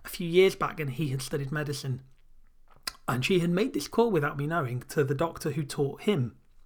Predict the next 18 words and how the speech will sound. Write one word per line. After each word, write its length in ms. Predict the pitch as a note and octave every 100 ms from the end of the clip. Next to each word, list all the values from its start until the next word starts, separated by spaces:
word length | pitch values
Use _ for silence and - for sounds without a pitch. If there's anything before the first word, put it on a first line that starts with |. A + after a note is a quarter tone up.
| -
the 100 | -
lecturer 380 | D3+ G3 - D3
who 140 | C#3 C#3+
was 180 | C3+
there, 340 | F3 E3+ C3+ - - - - - - -
and 280 | C#3 C#3 C3
said, 280 | D3+ C#3
"Do 80 | C3+
you 60 | E3+
remember 260 | F3+ D#3+
this 220 | D#3 F3+ -
guy? 480 | E3+ D#3+ D#3 D3+ C3 - - -
Well, 100 | D3
I've 140 | C#3+ C#3+
got 160 | -
his 120 | B2+
younger 200 | C3 B2+
brother. 520 | B2+ F3 E3 E3+ D3+